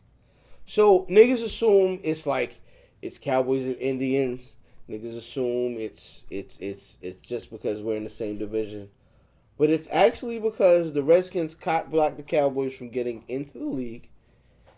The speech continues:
and, which is a semi-dirty tactic. And the Cowboys deployed a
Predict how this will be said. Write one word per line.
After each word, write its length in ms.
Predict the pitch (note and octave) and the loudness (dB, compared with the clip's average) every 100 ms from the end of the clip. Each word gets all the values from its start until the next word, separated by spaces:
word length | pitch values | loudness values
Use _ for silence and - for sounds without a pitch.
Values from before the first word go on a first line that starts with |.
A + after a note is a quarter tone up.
| _ _ | _ _
and, 680 | B2 B2 C3 B2+ B2 A2+ - - | -4 0 0 0 0 -6 -14 -12
which 340 | C#3+ C#3+ C#3 - - | -4 -4 -4 -14 -6
is 120 | C#3+ | -4
a 100 | C3+ | -4
semi-dirty 680 | C3+ G#3 F#3+ D#3+ C3+ C3 A#2+ | -4 -4 0 0 0 -2 -4
tactic. 480 | - A2 F#2+ - - _ _ _ _ _ _ - | -8 -8 -8 -14 -20 _ _ _ _ _ _ -2
And 300 | D3 D3 C3 | 0 0 0
the 220 | C#3 C#3 - | -4 -6 -2
Cowboys 640 | G#3+ C#4 A3 D3+ C#3+ C#3+ | 2 2 2 2 2 0
deployed 520 | C#3 C#3+ E3 D3+ D3 | -6 -6 2 6 6
a 200 | C#3 B2+ | 4 0